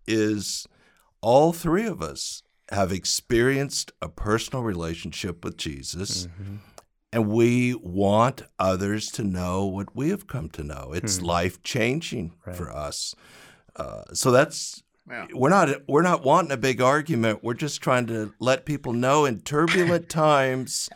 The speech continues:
Speaker 3: Absolutely.
Speaker 1: this is where we find our life.
Speaker 3: We're not forcing anything down you. We're, we're three dudes. They're smarter than I am. Okay? Way smarter.
Speaker 2: But you're better looking.
Speaker 3: I'm asking, well, that's,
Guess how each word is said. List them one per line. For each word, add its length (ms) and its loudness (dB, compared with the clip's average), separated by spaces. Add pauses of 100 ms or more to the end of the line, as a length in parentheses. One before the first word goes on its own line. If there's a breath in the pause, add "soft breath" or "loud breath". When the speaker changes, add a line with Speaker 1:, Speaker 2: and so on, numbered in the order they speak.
(120)
Speaker 3:
Absolutely. 540 -2
Speaker 1:
this 200 2
is 180 0
where 240 2
we 160 -2
find 360 0
our 120 4
life. 360 0
Speaker 3:
We're 240 6
not 360 4
forcing 460 0
anything 560 -4
down 340 2
you. 200 4
We're, 280 2 (100)
we're 360 2
three 440 -2
dudes. 580 4
They're 220 8
smarter 520 6
than 120 6
I 220 -2
am. 200 -8 (560 soft breath)
Okay? 520 2
Way 320 6
smarter. 420 -2
Speaker 2:
But 160 6
you're 140 10
better 240 8
looking. 300 8
Speaker 3:
I'm 200 8
asking, 480 2
well, 240 -2
that's, 400 0